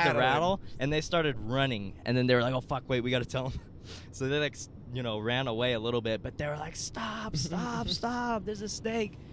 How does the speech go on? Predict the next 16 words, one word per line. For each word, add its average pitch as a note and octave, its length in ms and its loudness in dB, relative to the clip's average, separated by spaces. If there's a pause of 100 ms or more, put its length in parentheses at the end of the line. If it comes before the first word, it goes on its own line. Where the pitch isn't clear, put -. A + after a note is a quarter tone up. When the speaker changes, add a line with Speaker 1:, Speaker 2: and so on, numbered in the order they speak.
(320)
Speaker 1:
And C#3+ 100 4
I F#3 120 6
couldn't C#4 260 0
see E3+ 320 4
it A3+ 60 6
until E3 320 4
we E3 100 6
were, E3 140 6
like, A2 320 4 (120)
fucking C#3 440 0
three C#3 220 6
feet A#2+ 280 0
from F#2 160 -4
it. F2 80 -2
Speaker 2:
Yeah. G#2+ 300 4
Speaker 1:
Like, E2 100 -4